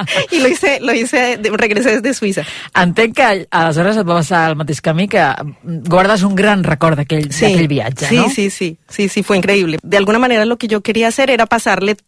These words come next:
Speaker 1: todo eso positivo que había vivido para que mi hijo tuviera la, esa opción, esa posibilidad de, de,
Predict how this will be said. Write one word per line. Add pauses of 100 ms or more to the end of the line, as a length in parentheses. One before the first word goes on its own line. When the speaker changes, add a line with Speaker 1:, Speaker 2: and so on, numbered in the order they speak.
(200)
Speaker 1:
todo
eso
positivo
que
había
vivido (380)
para
que
mi
hijo
tuviera
la,
esa
opción,
esa
posibilidad
de,
de,